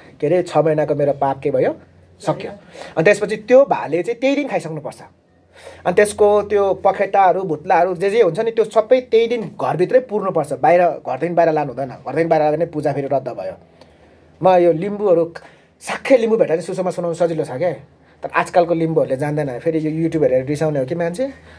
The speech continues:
बुझ्दैन उनीहरूले। जे होस्, त्यो तरिका छ क्या त्यहाँ। रुबेन, के भयो? निस्ता चाड बनाउन आँटेको? त्यसपछि यत्तिकै दिन क्या, म कि प्रार्थना गरेको बुवाको लागि हामीले गरेका छौँ।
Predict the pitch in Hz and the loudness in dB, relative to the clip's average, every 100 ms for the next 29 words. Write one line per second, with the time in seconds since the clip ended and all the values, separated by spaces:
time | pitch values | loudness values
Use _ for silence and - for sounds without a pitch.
0 | - - 120 131 185 196 190 170 143 131 | -20 -16 -12 -2 2 4 4 2 -2 2
1 | 233 294 294 220 - 330 330 277 294 320 | 4 4 0 -10 2 2 4 2 2 4
2 | 262 175 220 262 202 - - - 254 370 | 0 0 2 2 0 -6 -12 2 6 6
3 | 330 156 - _ _ _ _ 359 339 254 | 4 0 -16 _ _ _ _ 2 6 6
4 | - - _ _ _ _ _ _ _ _ | 2 -6 _ _ _ _ _ _ _ _
5 | _ _ _ _ - - - 208 220 240 | _ _ _ _ -20 -20 -4 0 4 4
6 | 233 208 214 208 190 247 262 - - - | 2 0 -2 -2 0 0 0 -2 -12 -16
7 | 240 269 262 285 - - - 233 226 349 | -12 -8 -6 -6 -10 -12 -14 -2 4 4
8 | 359 381 370 247 262 320 - _ _ _ | 4 0 2 2 2 2 -6 _ _ _
9 | _ - - 226 202 220 254 214 190 220 | _ -16 -14 -18 -18 -12 -2 0 4 4
10 | 240 180 - - - 254 269 285 277 262 | 4 2 -2 -10 -8 2 4 4 4 6
11 | 233 185 202 185 165 135 113 _ _ _ | 4 4 2 2 0 -4 -10 _ _ _
12 | _ _ _ 104 120 151 165 151 | _ _ _ -18 -10 -4 -2 -2